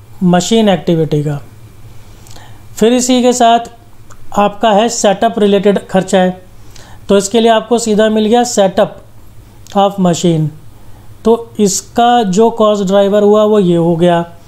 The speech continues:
setup का, ठीक है जी। और number of order, ये cost driver बनेगा orders related expense का।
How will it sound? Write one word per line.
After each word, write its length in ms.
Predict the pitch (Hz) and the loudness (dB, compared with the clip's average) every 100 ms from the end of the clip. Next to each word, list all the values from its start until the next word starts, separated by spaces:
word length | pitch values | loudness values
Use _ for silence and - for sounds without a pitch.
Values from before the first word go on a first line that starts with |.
| - - | -20 -20
setup 480 | - 170 165 175 170 - | -6 -4 0 -2 -4 -4
का, 140 | 180 170 170 - | -2 -2 -6 -2
ठीक 180 | 190 202 | 0 2
है 80 | 226 | 0
जी। 180 | 220 - - - - - - - - | 0 -6 -14 -20 -20 -20 -20 -20 -6
और 200 | 196 208 | 0 0
number 380 | 202 196 202 226 | 2 0 2 2
of 140 | 240 220 | 2 2
order, 300 | 214 208 233 - - 196 | 0 2 0 -2 -8 -2
ये 260 | 185 226 | 2 2
cost 320 | 233 214 214 196 | 2 0 0 0
driver 320 | 214 214 220 | 0 2 2
बनेगा 460 | 214 220 208 226 226 - - - - | 2 2 2 0 -2 -12 -20 -10 0
orders 460 | 202 196 240 226 - | 0 2 0 -2 -4
related 460 | 202 185 196 208 | 2 2 2 2
expense 540 | 185 160 - 170 147 143 | 2 -2 -6 -4 -4 -8
का। 220 | 160 - | -12 -12